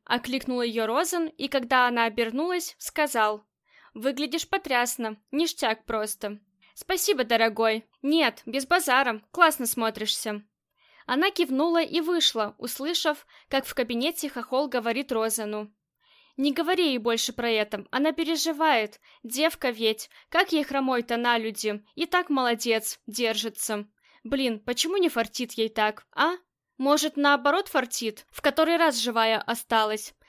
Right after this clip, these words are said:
отозвался Серега. «А нога? Да и хрен с ней, с ногой. Ходит ведь, и ладно».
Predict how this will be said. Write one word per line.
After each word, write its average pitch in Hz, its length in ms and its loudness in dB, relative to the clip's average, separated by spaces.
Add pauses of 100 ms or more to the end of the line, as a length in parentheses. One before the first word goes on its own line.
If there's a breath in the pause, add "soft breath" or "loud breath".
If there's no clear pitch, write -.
(160 loud breath)
отозвался 226 580 0
Серега. 220 580 -2 (380 soft breath)
«А 269 120 4
нога? 330 460 4 (220)
Да 302 120 2
и 381 120 4
хрен 240 320 0
с - 100 -8
ней, 220 320 -2
с - 100 -6
ногой. 233 480 -2 (240 soft breath)
Ходит 294 460 -2
ведь, 214 320 -2 (140)
и 254 100 -2
ладно». 226 560 2